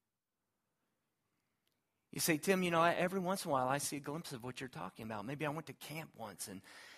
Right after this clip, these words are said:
and we really, we really shared life in a way that was, it was beautiful. It was, uh, it was short-lived, but it was beautiful."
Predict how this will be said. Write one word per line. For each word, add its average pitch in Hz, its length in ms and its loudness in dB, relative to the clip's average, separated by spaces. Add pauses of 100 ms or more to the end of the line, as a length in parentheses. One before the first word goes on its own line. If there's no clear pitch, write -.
(160)
and 131 160 -4
we 143 100 4
really, 156 440 0
we 160 120 -2
really 226 260 -2
shared 175 480 2
life 156 360 0
in 139 60 0
a 127 60 0
way 135 320 2
that 131 140 -2
was, 120 220 -8 (220)
it - 60 -2
was 175 100 -2
beautiful. 151 460 -4
It 110 80 -4
was, 127 180 -4
uh, 135 200 2 (280)
it 143 60 -2
was 143 120 2
short-lived, 185 720 6
but 123 120 -2
it 131 60 -2
was 139 120 -4
beautiful." 151 480 2